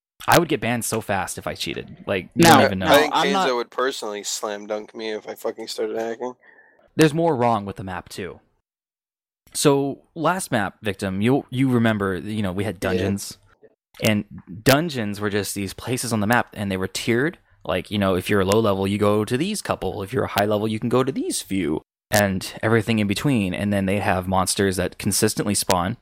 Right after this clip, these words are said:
Speaker 1: so you don't have to worry about waiting for night or building a dark room. And there's bosses that spawn, like,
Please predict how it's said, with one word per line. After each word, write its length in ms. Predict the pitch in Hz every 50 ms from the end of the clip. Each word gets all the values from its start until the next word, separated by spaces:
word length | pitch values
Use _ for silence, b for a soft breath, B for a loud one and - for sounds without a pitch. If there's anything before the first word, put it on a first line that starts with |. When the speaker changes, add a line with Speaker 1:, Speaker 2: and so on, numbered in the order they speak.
| _ -
Speaker 1:
so 160 | - - 110
you 40 | 101
don't 80 | 104 104
have 60 | 95
to 60 | 101
worry 120 | 101 98
about 180 | 98 101 98 -
waiting 160 | 92 98 101 -
for 100 | - 113
night 300 | 98 92 87 90 - _ _ -
or 80 | 110
building 260 | 101 101 95 87 104
a 40 | 110
dark 260 | 101 98 87 82 -
room. 220 | - 76 82 95 - _ _ _ _ _ _ _ _ _ -
And 140 | - 107 98
there's 160 | 98 95 95
bosses 500 | - - 101 104 95 - - 104 107 101
that 160 | - 92 -
spawn, 600 | - - - 101 101 98 95 95 95 95 98 104 - _ - _ _ _ _ _ -
like, 400 | 104 95 90 - - - -